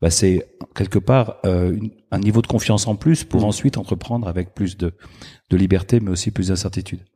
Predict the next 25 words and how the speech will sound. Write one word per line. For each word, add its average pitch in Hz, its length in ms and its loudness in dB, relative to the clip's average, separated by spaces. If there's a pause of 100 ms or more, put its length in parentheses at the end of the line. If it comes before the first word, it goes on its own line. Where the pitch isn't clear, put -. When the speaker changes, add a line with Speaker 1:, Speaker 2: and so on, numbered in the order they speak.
(580)
Speaker 2:
Ouais. 123 80 -2
Speaker 1:
Donc, 117 80 4
je 117 60 -2
crois, 120 120 4
je - 80 -6
crois 139 100 0
que - 60 -2
c'est 139 60 0
cette 127 220 0
notion 120 280 0
d'apprendre 107 380 -2
à 101 40 2
apprendre 98 320 -6
qui - 80 -6
est 85 40 -4
le 82 60 -10
plus, 95 300 -6
euh, 82 60 -6 (240)
Speaker 2:
Et, 139 240 2
et 135 40 4
que 165 100 2
Speaker 1:
discriminant. 95 500 -2 (100)
Speaker 2:
T'as 139 120 4
dit, 151 220 4
euh, 113 440 2